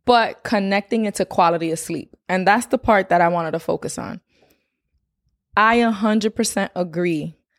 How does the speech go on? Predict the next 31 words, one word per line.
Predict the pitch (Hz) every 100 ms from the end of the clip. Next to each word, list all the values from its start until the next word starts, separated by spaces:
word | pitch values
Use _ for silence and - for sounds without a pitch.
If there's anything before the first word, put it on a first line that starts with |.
| _
Sleep | - - 202 208 -
is | 185
so | - 190 175
important. | 175 185 - - 175 _ _ _ _ - _
Quality | - 214 196 196 185 180
of | - 170
sleep | - 175 -
is | 165
so | - 165
important. | 160 190 151 156 160 - _ _ _ _ _ _
Ask | 214 233 -
our | 254 240
friends. | - 220 202 175 180 - - _
Travis | - 240 254 269
and | 240
I | 220 220
are | 190
the | 170
grandma | 165 185 185 180
and | 180
grandpa. | 175 170 165 160 151 160
If | 165
we | 165 254
have | 302 226
work | 175 196 -
the | 214
next | 214 208
day | 196 190
or |
anything, | - 185 190 185 185
if | 170